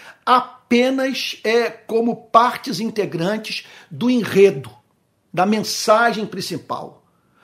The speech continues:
daquele pensamento linear que perpassa toda a parábola. Então, o que Jesus põe na boca desse irmão mais novo,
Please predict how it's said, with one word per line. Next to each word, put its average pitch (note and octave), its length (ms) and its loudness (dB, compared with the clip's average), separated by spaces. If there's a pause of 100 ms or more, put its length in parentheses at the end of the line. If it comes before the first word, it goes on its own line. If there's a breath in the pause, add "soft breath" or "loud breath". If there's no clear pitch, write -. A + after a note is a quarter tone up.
(140 soft breath)
daquele A#3 320 -2
pensamento B3 1300 0
linear D#3+ 880 -6 (400 soft breath)
que A3 100 -6
perpassa A3 720 -4
toda F3+ 280 -8
a - 20 -6
parábola. - 680 -12 (560 loud breath)
Então, B3 680 0 (340)
o G#3+ 120 -6
que C#4 200 -4
Jesus D#3 420 -2
põe D3+ 240 -4
na D#3+ 120 -4
boca C3 680 -12 (640)
desse C#3 520 -8
irmão D3 400 -6
mais C3 220 -6
novo, C3 480 -6